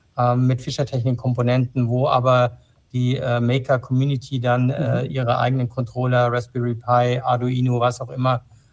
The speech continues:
Speaker 1: dann, äh, weiterverwenden kann. Es wird eine Laufkatze geben, Omni-Wheels-Modell und so weiter.
Speaker 2: Mhm.
Speaker 1: Also das sind so Trends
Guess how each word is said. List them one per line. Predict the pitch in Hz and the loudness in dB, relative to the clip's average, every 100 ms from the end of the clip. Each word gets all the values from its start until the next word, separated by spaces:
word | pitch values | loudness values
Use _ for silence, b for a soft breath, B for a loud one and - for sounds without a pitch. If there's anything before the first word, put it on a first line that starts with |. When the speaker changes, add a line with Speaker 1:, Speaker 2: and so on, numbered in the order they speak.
| _ - | _ 2
Speaker 1:
dann, | 127 127 127 | 4 4 2
äh, | 123 127 120 | 0 -2 0
weiterverwenden | 131 135 147 131 117 113 110 117 | 0 2 0 0 -2 -4 -6 -8
kann. | 117 117 120 | -6 -4 -8
Es | 117 - 117 | -10 -14 -14
wird | 117 | -6
eine | 123 | 2
Laufkatze | 131 131 - 120 123 | 2 0 -6 -6 -8
geben, | 117 120 123 123 120 135 | -4 -2 -2 -2 -2 -4
Omni-Wheels-Modell | 135 135 127 120 117 - 123 117 123 | 0 2 2 0 -6 -6 -4 -4 -4
und | 120 | -6
so | 120 | -2
weiter. | 113 123 143 143 - | -2 2 2 2 -4
Speaker 2:
Mhm. | 180 120 180 - 127 | -6 -4 -6 -4 -2
Speaker 1:
Also | 147 123 | 0 2
das | 139 - | 2 2
sind | 180 | -2
so | 151 | -4
Trends | 123 135 160 156 - | 0 2 2 -4 -12